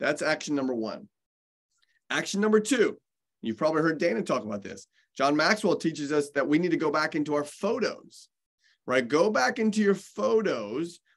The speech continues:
And what John makes us do every single year is go through all of our photos,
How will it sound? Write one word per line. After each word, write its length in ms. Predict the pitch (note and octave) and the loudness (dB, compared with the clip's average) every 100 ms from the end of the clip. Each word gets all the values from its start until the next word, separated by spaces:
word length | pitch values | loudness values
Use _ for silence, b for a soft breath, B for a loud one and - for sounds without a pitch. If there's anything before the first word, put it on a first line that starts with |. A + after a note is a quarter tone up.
| _ - | _ -2
And 100 | D#3+ | 2
what 120 | D#3+ | 2
John 320 | D3 E3+ B3+ | 4 2 2
makes 240 | A#3+ G3 F#3 | -2 -4 -4
us 140 | E3+ | -2
do 260 | E3 E3 - | 2 0 2
every 420 | E3+ F#3 G3 F#3+ | 2 2 2 -2
single 400 | F3+ F#3+ F3+ E3+ | -2 -4 -4 -2
year 260 | D3+ F3 E3+ | 0 0 0
is 80 | B2 | 0
go 200 | D#3+ D#3+ | -2 0
through 180 | D#3+ - | -2 -4
all 180 | D3+ E3 | -4 -2
of 80 | F#3 | 0
our 120 | A#3 | -2
photos, 540 | G#3 E3+ C#3 D3+ F#3+ | 0 0 0 0 -2